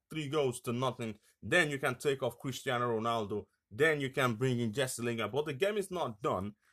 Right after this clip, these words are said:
You need the win. You're drawing, and you have Cristiano Ronaldo within your ranks. You should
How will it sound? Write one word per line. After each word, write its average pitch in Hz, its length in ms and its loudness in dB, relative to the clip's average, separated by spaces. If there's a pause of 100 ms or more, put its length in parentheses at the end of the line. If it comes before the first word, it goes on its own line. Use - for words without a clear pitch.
(120)
You 127 160 -2
need 180 280 0
the 190 100 4
win. 175 300 0
You're 117 140 2
drawing, 113 540 0 (300)
and 135 200 2
you 135 100 -4
have 151 260 0
Cristiano 143 480 -4
Ronaldo 123 400 -2
within 120 380 0
your 151 240 -2
ranks. 135 460 -2
You 127 140 -6
should 165 640 0